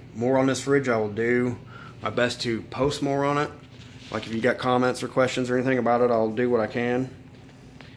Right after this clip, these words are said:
to let you know the information on it. Um, I will say, if you do buy this, uh,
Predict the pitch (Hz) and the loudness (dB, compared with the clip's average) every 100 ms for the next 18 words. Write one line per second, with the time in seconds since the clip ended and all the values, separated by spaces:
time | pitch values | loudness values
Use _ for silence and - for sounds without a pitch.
0 | - - - - 113 110 117 113 113 117 | -20 -20 -20 -10 -4 -2 -2 -2 0 2
1 | 117 117 110 120 123 127 123 131 - - | 0 -2 -2 0 0 0 0 0 -4 -16
2 | - - 110 113 110 107 107 107 110 - | -20 -10 -4 -2 -2 -2 -2 -4 -6 -14
3 | - - - - - - - - - - | -20 -20 -20 -20 -20 -20 -20 -20 -20 -20
4 | - - - - - - - - - - | -20 -20 -20 -20 -20 -20 -20 -20 -20 -20
5 | - - - - 117 131 147 156 143 131 | -20 -18 -18 -12 -2 -2 2 4 2 2
6 | 127 147 139 135 135 143 - 107 117 110 | 0 2 6 4 4 0 -4 -4 -2 -2
7 | 98 | -4